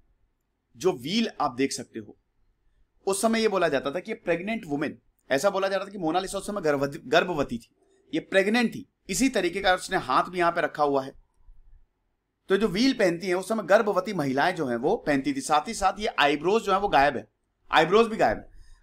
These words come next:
अब ये भी बोला जाता है कि मोनालिसा शायद प्रोस्टिट्यूट थी, शायद, क्योंकि उस समय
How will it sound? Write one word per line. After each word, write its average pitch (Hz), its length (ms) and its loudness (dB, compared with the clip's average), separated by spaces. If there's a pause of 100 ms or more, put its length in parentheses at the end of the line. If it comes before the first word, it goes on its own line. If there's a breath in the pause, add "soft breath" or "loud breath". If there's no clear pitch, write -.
अब 147 140 6
ये 185 80 8
भी 220 80 -4
बोला 208 220 0
जाता 190 300 -4
है 170 80 -4
कि 185 120 -14
मोनालिसा 190 640 -4
शायद 165 300 -4
प्रोस्टिट्यूट 120 520 -10
थी, - 200 -20 (1080)
शायद, 139 360 0 (1400)
क्योंकि 185 380 -2
उस - 300 -2
समय 139 240 2